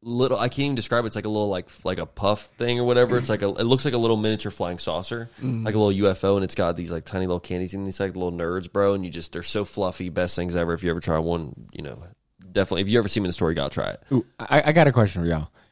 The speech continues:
Speaker 3: What is, um, wh-, wh-, who's your favorite, like, superhero? When you think of, like, comic books, what names come to mind? And do you have a favorite superhero? And then I wanna hear, like, what's the nerdiest thing you're into?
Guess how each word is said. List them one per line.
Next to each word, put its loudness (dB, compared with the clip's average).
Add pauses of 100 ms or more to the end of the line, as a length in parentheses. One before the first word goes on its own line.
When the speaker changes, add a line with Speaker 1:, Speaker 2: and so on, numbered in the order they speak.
(160)
Speaker 3:
What 8
is, 4
um, 4 (1500)
wh-, 8 (100)
wh-, 10
who's 8
your 2
favorite, 8
like, 8
superhero? 4
When 6
you 10
think 6
of, 6
like, 6
comic 4
books, 4
what 6
names 6 (240)
come 6
to 8
mind? 6
And 4
do 8
you 10
have 6
a -2
favorite 6
superhero? 4 (560)
And 4
then 8
I 8
wanna 8
hear, 8
like, 6 (600)
what's 6
the 6
nerdiest 6
thing 0
you're 0
into? -6